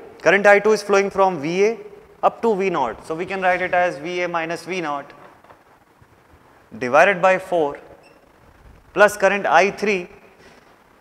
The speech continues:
that is originated from V A going up to V B. So it can be written as V A minus V B। देख लेते हैं एक बार कोई वोल्टेज सोर्स बिल्कुल नहीं अवेलेबल है यहाँ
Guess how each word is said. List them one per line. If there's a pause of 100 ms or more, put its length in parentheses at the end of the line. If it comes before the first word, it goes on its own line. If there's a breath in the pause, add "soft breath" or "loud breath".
(220)
that
is
originated
from
V
A (580)
going
up
to
V
B. (340)
So
it
can
be
written
as (1200)
V
A
minus
V
B।
देख
लेते
हैं
एक
बार
कोई
वोल्टेज
सोर्स
बिल्कुल
नहीं
अवेलेबल
है
यहाँ